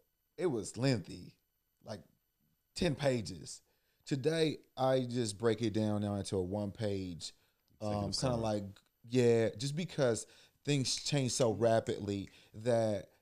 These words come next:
Speaker 1: that business plan is not gonna hold true. And to go through and modify that every time,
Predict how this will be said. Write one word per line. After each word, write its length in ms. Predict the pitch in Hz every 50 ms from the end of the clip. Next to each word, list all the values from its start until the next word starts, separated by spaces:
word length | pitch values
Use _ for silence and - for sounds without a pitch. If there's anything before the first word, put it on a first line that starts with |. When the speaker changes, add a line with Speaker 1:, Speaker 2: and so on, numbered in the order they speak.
| _ _ -
Speaker 1:
that 180 | 127 123 110 107
business 360 | 127 123 117 107 110 101 -
plan 360 | - - 120 110 107 104 104
is 140 | 101 95 110
not 180 | 117 110 98
gonna 160 | 101 98 98 95
hold 240 | 104 107 98 95 92
true. 300 | - - 107 101 101 98
And 100 | 98 98 98
to 60 | 98
go 180 | 110 120 120
through 260 | 117 120 113 110 107 107
and 180 | 101 95 95
modify 500 | 98 107 110 107 104 - - 104 101 101
that 260 | 101 101 98 98 -
every 280 | - 107 107 98 104 98
time, 460 | 98 - 107 98 95 98 95 92 -